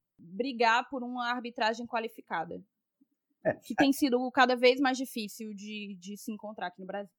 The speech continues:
Speaker 2: Perfeito.
Speaker 1: Mas, enfim, vamos pro arremate da, do placar da rodada. Essa sétima rodada, a gente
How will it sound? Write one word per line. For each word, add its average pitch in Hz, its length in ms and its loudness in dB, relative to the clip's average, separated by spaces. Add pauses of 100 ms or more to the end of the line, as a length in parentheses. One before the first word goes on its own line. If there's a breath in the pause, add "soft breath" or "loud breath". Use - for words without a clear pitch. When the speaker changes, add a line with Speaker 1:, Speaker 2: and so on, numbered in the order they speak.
(100)
Speaker 2:
Perfeito. 107 400 -4 (140)
Speaker 1:
Mas, 214 640 -6
enfim, 247 280 -8
vamos 262 180 -2
pro 359 100 -2
arremate 277 640 -2
da, 196 320 -4
do 190 140 -10
placar 202 300 -4
da 202 100 0
rodada. 208 540 -2 (360)
Essa 202 200 -12
sétima 240 360 -4
rodada, 220 380 -4
a 247 40 -4
gente 240 240 -14